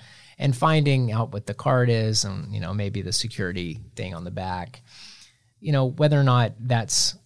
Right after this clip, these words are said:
something that we deal with, and then, you know, you see those purchases on Amazon that are outrageous, um, made by somebody, you know, across the country. You know, if you traveled recently, things like that. But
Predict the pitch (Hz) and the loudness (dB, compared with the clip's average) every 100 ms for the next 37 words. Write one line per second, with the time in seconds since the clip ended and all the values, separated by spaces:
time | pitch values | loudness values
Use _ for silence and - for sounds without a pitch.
0 | _ _ _ - - 131 120 120 110 78 | _ _ _ -2 2 4 4 2 2 -2
1 | 113 110 120 117 113 107 104 104 104 101 | -4 0 2 2 2 -2 -4 -4 -2 -2
2 | 98 104 95 98 - 85 - - 82 - | -4 -6 -8 -6 -6 -6 -8 -4 -4 -4
3 | 101 92 82 85 85 107 85 73 90 69 | -4 -4 -4 -6 -8 -8 -10 -12 -14 -14
4 | 90 - 80 80 82 - - - 90 85 | -14 -12 -10 -10 -4 -2 -2 -4 -10 -10
5 | 95 - _ - 104 95 98 85 92 92 | -12 -14 _ -10 -8 -8 -8 -4 -2 -2
6 | 101 90 85 90 92 87 82 113 - 110 | -4 -8 -8 -10 -10 -10 -10 -14 -14 -10
7 | - 98 - - 87 107 123 110 110 - | -6 -4 -6 -8 -10 -12 -2 0 0 -2
8 | 98 95 95 - - - - - - 170 | -2 -2 -4 -8 -20 -20 -20 -16 -4 2
9 | 147 135 131 - 123 123 127 120 110 117 | 4 4 2 4 4 4 4 4 4 2
10 | 110 107 104 123 - 151 156 143 127 123 | 2 0 -2 -4 -8 0 2 4 2 4
11 | 131 - - - _ _ - 131 - | 2 0 -10 -20 _ _ -2 -2 -2